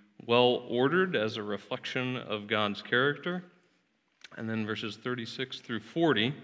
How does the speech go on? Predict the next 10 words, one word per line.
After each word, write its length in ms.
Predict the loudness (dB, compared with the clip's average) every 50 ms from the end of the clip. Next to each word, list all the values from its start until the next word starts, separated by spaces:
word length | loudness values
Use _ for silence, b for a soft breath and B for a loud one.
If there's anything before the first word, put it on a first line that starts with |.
| B B B B B _ -14
uh, 160 | -8 -6 -6 -6
he 320 | -6 -6 -4 -4 -2 0
is 460 | 0 0 0 0 -2 -2 -4 -6 -10 B B B B B _
reminding 580 | 2 4 8 8 10 10 8 8 6 6 4 4
us 400 | 2 0 0 -2 -6 -10 -14 -16 -14 -6 0
that 180 | 0 0 0 0 -2
it 220 | -4 -4 -4 -4 -4
is 420 | -2 -2 -2 -4 -6 -8 -12 -14 -16 -20 -20 _ _
his 400 | -8 0 2 2 2 2 -2 -6
church, 560 | -10 -10 -10 -8 -8 -8 -10 -12 -16 -20 -20